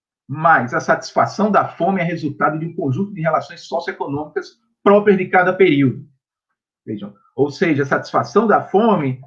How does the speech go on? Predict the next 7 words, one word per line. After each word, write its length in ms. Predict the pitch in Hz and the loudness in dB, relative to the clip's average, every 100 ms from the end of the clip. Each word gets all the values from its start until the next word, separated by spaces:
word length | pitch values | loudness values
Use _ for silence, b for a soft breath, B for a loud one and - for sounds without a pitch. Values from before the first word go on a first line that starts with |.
| _ _ | _ _
é, 600 | 147 170 175 175 180 180 - _ _ _ _ _ _ _ _ | -4 -2 -2 0 0 -2 -8 _ _ _ _ _ _ _ _
é, 420 | 123 123 - 139 | -10 -10 -14 -16
é, 100 | 135 _ _ | -16 _ _
é 200 | 151 156 - | -12 -12 -2
resultado, 1080 | 208 202 180 196 - 175 208 202 220 240 b b | 0 0 -2 -4 0 2 4 2 -2 -6 b b
vejam, 320 | - 185 196 190 | 0 2 2 2
da, 540 | 190 190 190 190 - | 4 4 4 0 -6